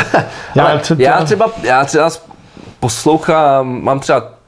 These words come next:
Speaker 2: tři oblíbený podcasty český. Já nebudu říkat, protože jsou
Speaker 1: Tak
Speaker 2: lepší, lepší než my a,
Speaker 1: já bych
Speaker 2: a,
Speaker 1: si
Speaker 2: a
Speaker 1: to
Speaker 2: pak,
Speaker 1: třeba
Speaker 2: a,
Speaker 1: tak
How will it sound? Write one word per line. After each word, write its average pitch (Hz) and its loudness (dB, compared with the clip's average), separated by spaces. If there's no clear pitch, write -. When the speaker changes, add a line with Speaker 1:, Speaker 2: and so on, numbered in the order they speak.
Speaker 2:
tři - -4
oblíbený 170 2
podcasty 131 -2
český. 95 -10
Já 120 2
nebudu 165 0
říkat, 107 -2
protože 123 -4
jsou 139 -2
Speaker 1:
Tak 131 2
Speaker 2:
lepší, - -4
lepší 131 -2
než 147 0
my 147 0
a, 135 2
Speaker 1:
já 190 4
bych 185 2
Speaker 2:
a, - 0
Speaker 1:
si - -4
Speaker 2:
a - -2
Speaker 1:
to 247 -2
Speaker 2:
pak, 233 2
Speaker 1:
třeba 254 2
Speaker 2:
a, - 0
Speaker 1:
tak 240 0